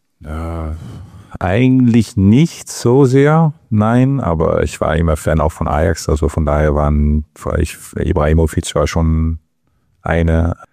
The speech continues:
Suarez kam dann später, wo ich dann auch gedacht hab, „Boah, der ist auch krass“, aber ich muss sagen, von, vom Gefühl her habe ich immer, war Ibrahimovic in seiner, also nach seiner Zeit oder während seiner Zeit bei Ajax war das schon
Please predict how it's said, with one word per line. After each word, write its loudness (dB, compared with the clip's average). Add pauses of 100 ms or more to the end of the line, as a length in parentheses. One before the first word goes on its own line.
(140)
Suarez -2
kam 0
dann 2
später, -2
wo 0
ich -4
dann -4
auch 0
gedacht -2
hab, -8
„Boah, 0
der 0
ist -8
auch -8
krass“, -6
aber 2
ich -2
muss -4
sagen, 0
von, 0
vom -2
Gefühl 2
her 4
habe 2
ich -4
immer, 0 (500)
war -2
Ibrahimovic -2 (340)
in -4
seiner, 0
also -2
nach -2
seiner -2
Zeit -4
oder 0
während 0
seiner 0
Zeit -2
bei -2
Ajax 0
war -2
das -2
schon -4